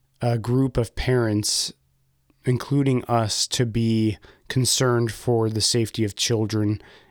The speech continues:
within the church. So we proposed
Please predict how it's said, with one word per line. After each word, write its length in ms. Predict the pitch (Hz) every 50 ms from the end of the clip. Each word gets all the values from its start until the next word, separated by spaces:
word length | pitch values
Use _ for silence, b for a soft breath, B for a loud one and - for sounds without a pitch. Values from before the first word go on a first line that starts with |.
| B
within 320 | - 120 113 - 120 117 113
the 80 | 113
church. 460 | 107 - - 117 110 104 101 - -
So 240 | - - - 113 110
we 400 | 110 110 110 107 107 107 104 - B B B B B B B B B B B B B B -
proposed 720 | - 135 123 - - 135 135 135 131 127 120 - - -